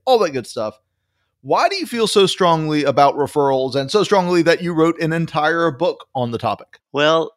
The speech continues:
Speaker 2: you know, whenever I ask the question in front of a group, uh, "What is the best way to get new business?" everybody knows that the answer is referrals.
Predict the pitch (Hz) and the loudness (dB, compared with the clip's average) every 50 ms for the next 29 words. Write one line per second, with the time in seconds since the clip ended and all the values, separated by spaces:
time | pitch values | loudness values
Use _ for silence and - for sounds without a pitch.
0 | _ - 170 151 131 135 151 143 131 123 107 98 107 110 135 165 - 214 190 131 | _ -14 -6 -4 -2 2 2 2 2 0 -2 -4 -2 -2 -4 -4 -4 -4 -2 0
1 | 104 98 92 82 87 92 98 107 - - - - - 95 - - - 98 95 - | 0 0 -2 0 0 0 2 2 0 -2 -4 -6 -10 -10 -8 -4 -4 -2 -2 -2
2 | - - 101 95 92 87 76 - 92 92 92 82 82 78 - 92 82 76 69 - | -6 -6 -8 -10 -12 -12 -10 -8 -6 -6 -6 -6 -10 -10 -8 -8 -8 -8 -8 -10
3 | - - - _ _ _ _ - 82 78 - - 90 95 117 139 151 - _ - | -16 -20 -20 _ _ _ _ -10 -10 -10 -10 -12 -4 0 0 0 0 -2 _ -8
4 | - 85 76 76 78 - - - - - - 87 78 - - 92 107 110 - - | -6 -6 -4 -4 -4 -2 -2 -2 -2 -4 -8 -10 -12 -6 -2 -2 0 0 -2 -6
5 | 95 90 90 90 87 85 - - 87 - - - 87 92 95 87 92 80 - - | -6 -6 -6 -6 -6 -6 -6 -6 -6 -6 -6 -12 -12 -12 -10 -10 -8 -6 -6 -8
6 | - - - - - - - _ _ _ _ _ _ _ _ _ _ _ _ - | -8 -4 -4 -2 -2 -2 -6 _ _ _ _ _ _ _ _ _ _ _ _ 0
7 | 131 135 131 - - 151 147 139 139 131 120 123 123 123 123 - _ _ _ - | 0 0 0 -2 -6 -6 -6 -4 -2 -2 -2 -2 -4 -8 -10 -16 _ _ _ -14
8 | 87 92 104 98 67 - - _ - - - - - - _ _ _ _ _ 78 | -6 -4 -2 -2 -4 -6 -10 _ -8 -6 -6 -6 -6 -10 _ _ _ _ _ _
9 | 82 85 80 - - _ _ _ _ 95 - - 78 76 76 - - 101 - - | -6 -6 -6 -6 -10 _ _ _ _ -10 -10 -10 -10 -10 -8 -8 -10 -10 -12 -12
10 | - 73 69 76 - - - - - - _ 127 143 - - 196 220 185 - - | -14 -14 -14 -12 -14 -14 -14 -16 -18 -12 _ -10 -10 -4 -4 -2 -2 -2 -6 -8
11 | - - - | -8 -8 -8